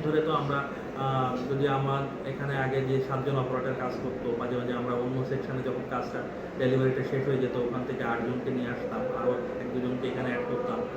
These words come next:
আমরা বর্তমান যে দশ, দশটা অর্কেস্ট্রেশন চালাবো, এই দশটা অর্কেস্ট্রেশনে আমাদের যে ক্যাপাসিটি, দশ মিনিটে যদি আমরা, আহ, কাজগুলো কভার করি সেক্ষেত্রে তো আসলে চারশো আশি জন আসে, কিন্তু আমরা, আমাদের এইম হচ্ছে এর ডাবল কাজ করা,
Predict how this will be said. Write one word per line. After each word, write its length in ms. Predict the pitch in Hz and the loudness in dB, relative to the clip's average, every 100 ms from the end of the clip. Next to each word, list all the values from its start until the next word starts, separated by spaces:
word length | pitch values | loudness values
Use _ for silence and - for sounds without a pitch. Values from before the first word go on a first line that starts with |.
| - - - | -6 -6 -2
আমরা 140 | 127 143 | 0 2
বর্তমান 320 | 143 - 151 151 | 2 0 -2 0
যে 60 | 156 151 | 2 2
দশ, 100 | 147 - | 2 0
দশটা 220 | 143 143 147 | -2 2 2
অর্কেস্ট্রেশন 460 | 143 151 - 156 - | 2 2 -2 -2 -2
চালাবো, 260 | 170 151 147 254 | -2 0 0 0
এই 40 | 151 | 0
দশটা 220 | 147 - 143 | -2 0 0
অর্কেস্ট্রেশনে 600 | 143 151 - 151 - 175 226 - - - - | 0 0 -2 -2 0 0 0 -4 -6 -6 -4
আমাদের 240 | 139 143 156 156 | 0 2 2 2
যে 60 | 160 | 0
ক্যাপাসিটি, 500 | 151 165 156 190 - - - - 135 | 0 0 0 0 -2 -4 -6 -4 -2
দশ 120 | 143 160 | -2 -2
মিনিটে 220 | 170 185 190 | 0 2 2
যদি 140 | 175 - | 2 0
আমরা, 200 | 151 151 147 | 0 0 0
আহ, 540 | - - - 131 131 131 | -2 -6 -6 0 0 2
কাজগুলো 300 | 151 143 151 151 | 2 4 4 4
কভার 200 | 147 147 - | 4 2 2
করি 160 | 156 226 - - - | 2 2 0 -2 -2
সেক্ষেত্রে 320 | 156 160 - | 0 0 0
তো 60 | 160 147 131 | 4 4 4
আসলে 220 | 147 147 135 - | 2 0 0 0
চারশো 220 | 165 - 135 | 0 2 2
আশি 120 | 156 | 2
জন 120 | 147 127 | 2 2
আসে, 140 | 107 - - - | 0 -4 -6 -6
কিন্তু 180 | - 170 143 | -4 0 0
আমরা, 200 | 143 175 - - - 123 | 0 0 -2 -6 -6 -2
আমাদের 280 | 131 135 143 131 | 0 2 2 2
এইম 120 | 147 175 | 2 2
হচ্ছে 200 | 175 - 117 151 | 0 0 0 2
এর 80 | 135 | 0
ডাবল 220 | 120 120 113 | 0 0 0
কাজ 120 | 110 107 | -2 -4
করা, 180 | 104 | -4